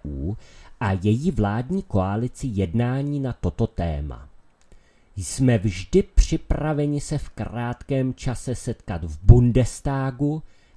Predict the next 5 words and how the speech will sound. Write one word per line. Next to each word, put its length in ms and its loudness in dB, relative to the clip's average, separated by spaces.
abychom 420 2
mohli 520 6
přijmout 840 2
nezbytná 960 -4
rozhodnutí." 960 0